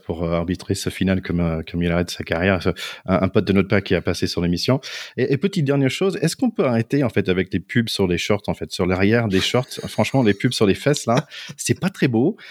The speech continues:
Speaker 1: Et parfois, il y a écrit quelque chose, et bon, est-ce que tu peux vraiment le lire ? Bon, bo-, bof, je trouve ça, euh, moyen.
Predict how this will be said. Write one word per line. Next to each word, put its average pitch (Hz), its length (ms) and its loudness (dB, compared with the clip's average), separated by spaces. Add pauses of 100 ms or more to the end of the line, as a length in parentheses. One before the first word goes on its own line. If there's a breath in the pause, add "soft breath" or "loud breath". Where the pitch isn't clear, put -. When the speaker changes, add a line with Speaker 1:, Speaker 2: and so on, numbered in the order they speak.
(180 loud breath)
Speaker 1:
Et 117 180 2
parfois, 156 300 0
il 135 240 -2
y 117 40 4
a 104 40 4
écrit 196 240 0
quelque 147 200 0
chose, 180 300 0
et 117 140 2
bon, 104 260 0
est-ce - 140 -2
que 147 60 2
tu 139 140 -4
peux 139 80 2
vraiment 113 280 4
le 107 100 4
lire ? 113 200 0
Bon, 101 180 2
bo-, 92 180 0
bof, 104 380 0
je - 100 -6
trouve 117 120 -6
ça, 135 200 2
euh, 98 160 2
moyen. 98 380 2